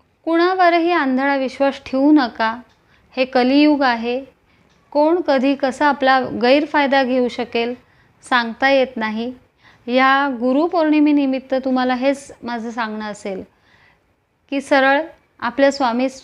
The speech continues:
समर्थ महाराजांना तुम्ही शरण जा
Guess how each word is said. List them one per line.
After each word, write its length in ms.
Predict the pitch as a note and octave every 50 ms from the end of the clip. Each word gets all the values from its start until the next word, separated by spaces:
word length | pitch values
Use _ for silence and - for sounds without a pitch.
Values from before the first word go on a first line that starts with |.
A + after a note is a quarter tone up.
| - - - -
समर्थ 380 | C4 B3+ B3 B3 B3 B3 A#3+ C4
महाराजांना 680 | B3+ B3+ A#3+ A#3+ A#3 A#3 A#3 A3+ A#3 A#3+ A#3 A#3 A#3+ A#3+
तुम्ही 400 | A3+ B3 A#3 A3+ A#3 B3 C#4+ D4+ - _ _ _ _ _ _ _ _ _ -
शरण 360 | A#3+ A#3 A3+ A#3 A#3+ B3 A#3+
जा 200 | A3 A#3+ B3 C4+